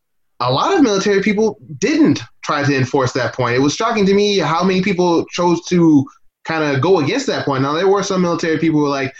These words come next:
"The flag means this to me, you should stand for it." But there were a lot more people who said, even, or not even s-, would, would add on to that. Some, some of them would even add on to that and say, "But I fought so that you could decide what you wanted to do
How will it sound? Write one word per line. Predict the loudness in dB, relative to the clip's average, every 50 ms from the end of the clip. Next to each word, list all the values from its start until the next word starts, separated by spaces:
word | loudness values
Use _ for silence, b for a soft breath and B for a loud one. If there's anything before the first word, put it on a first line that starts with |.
| B B B
"The | -10
flag | -6 -4 -4 -2 0 0
means | 0 2 0 0
this | 0 -2 0
to | 0 0
me, | 2 2
you | 0 0 -2
should | -4 -4 -4
stand | -4 -4 -4 -2 -2
for | 0 0 0 0
it." | -4 -6 b b b -12
But | -6
there | -4 -4
were | -2
a | -2
lot | -2 -2 -2 -2
more | -2 -2 -2 0
people | 0 2 2 4
who | 4 2 2
said, | 0 -2 -4 -2 -2 -4 -6 -8 _ _ _ _ _ _ _ _ _ _ -4
even, | -2 0 0 0 2 0 0 0 -2 -4
or | -2 -2 -2 -2 -4 -6 _ _ -6
not | -4 -4 -4 -2
even | -2 0 0 0
s-, | -2 -4 -4 -2
would, | 0 0 2 0 -2 -4 _ -14 -6 -2
would | 0 0 0 0 -2
add | -2 -2 -2 -2
on | -2 -2 -2 0 0
to | 0
that. | -2 -2 -2 -4 -6 -6
Some, | -4 -4 -2 -2 -4 -4
some | -4 -2 0
of | 0 2
them | 2 2
would | 0 0
even | 0 0 0 0
add | 0 -2 -2 -2
on | -2 -2 -2 0
to | 0 -2
that | -2 -2 -2 0 0
and | 0 0
say, | 0 -2 -2 -2 0 -2 -2 -2
"But | -2 -4 -2 -2 -2 -4 -4 -4
I | -6 -6 -6
fought | -6 -6 -6 -4 -4 -4
so | -4 -4
that | -4 -4 -2 -2
you | -2 -2
could | -2 -2 -6 -6 -8 _ -6
decide | -6 -4 -4 -4 -4 -4 -4 -4 -4 -2 -2
what | -2 -2 0
you | 0 0
wanted | 0 0 -2 -4 -6
to | -6
do | -4 0 0 0 0 -2